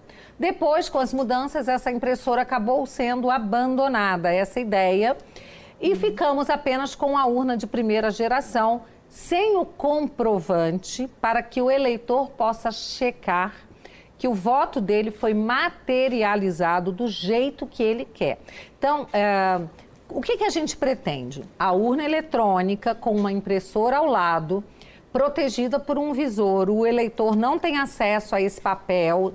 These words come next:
Speaker 1: pelo menos o único acesso que ele tem é o visual.
Speaker 2: Uhum.
Speaker 1: Antes de confirmar o seu voto,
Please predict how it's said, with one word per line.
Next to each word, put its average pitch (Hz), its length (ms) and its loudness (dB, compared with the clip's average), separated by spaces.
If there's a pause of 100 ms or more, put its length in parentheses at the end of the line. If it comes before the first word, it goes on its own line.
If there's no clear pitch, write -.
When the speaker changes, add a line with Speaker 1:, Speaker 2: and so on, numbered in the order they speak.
(160)
Speaker 1:
pelo 190 200 2
menos 196 420 -2 (240)
o - 80 -2
único 220 340 0
acesso 202 360 -2
que - 80 -2
ele 190 80 2
tem 214 180 0
é 262 60 2
o 269 100 2
visual. 208 760 0 (120)
Speaker 2:
Uhum. 196 360 -6 (200)
Speaker 1:
Antes 392 420 2
de 320 80 0
confirmar 269 840 0
o 196 40 0
seu 185 220 -2
voto, 180 580 0